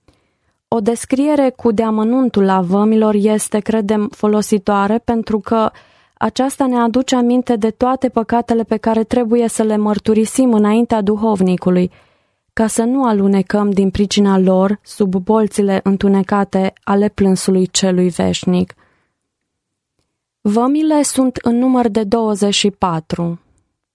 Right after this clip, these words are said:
La prima vamă se cercetează păcatele săvârșite cu limba. Grăirea în deșert, vorbele urâte, vorbele de rușine, hulele, blestemul,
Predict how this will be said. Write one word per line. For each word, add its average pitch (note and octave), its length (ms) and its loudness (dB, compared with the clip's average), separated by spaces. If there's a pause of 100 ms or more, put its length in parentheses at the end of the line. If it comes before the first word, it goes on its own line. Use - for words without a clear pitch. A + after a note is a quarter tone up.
(800)
La G3+ 180 2
prima C4+ 400 0
vamă F3+ 540 2
se A3+ 200 0
cercetează A3 880 -2
păcatele A3+ 720 -2
săvârșite G#3 680 -2
cu - 140 -4
limba. E3 580 0 (800)
Grăirea F#3+ 420 2
în F3 160 2
deșert, F3+ 720 -2
vorbele F3+ 460 0
urâte, F#3 640 -2 (400)
vorbele F3 460 0
de E3+ 140 0
rușine, F#3 720 0 (340)
hulele, E3 760 0 (240)
blestemul, F3+ 920 -2